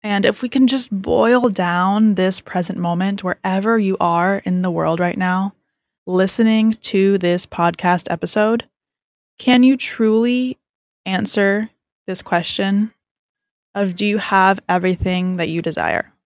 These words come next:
Can you just take a moment and just really be present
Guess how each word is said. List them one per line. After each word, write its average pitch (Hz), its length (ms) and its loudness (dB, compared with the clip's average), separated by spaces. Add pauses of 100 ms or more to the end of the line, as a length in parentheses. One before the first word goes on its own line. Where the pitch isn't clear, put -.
(920)
Can 226 180 2
you 247 120 6
just 208 340 -2
take 226 300 0
a 247 60 6
moment 175 720 -2 (920)
and 208 220 -4
just 254 380 -2 (120)
really 240 760 2
be 202 180 -2
present 196 840 0